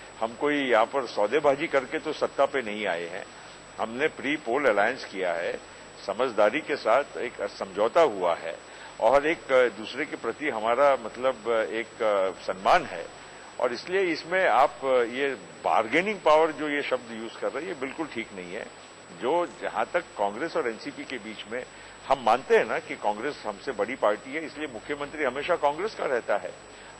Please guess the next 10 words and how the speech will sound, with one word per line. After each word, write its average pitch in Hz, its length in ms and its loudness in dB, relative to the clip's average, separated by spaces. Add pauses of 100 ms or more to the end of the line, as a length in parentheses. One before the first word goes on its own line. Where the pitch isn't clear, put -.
और 117 160 2
ये 127 160 -2
बात, 151 420 2
अ, 139 380 2
हम 120 60 -2 (220)
कहीं 127 240 -2
उसमें 135 600 -4
कोई 123 240 -6
दूसरी 113 440 -10
बात 127 260 2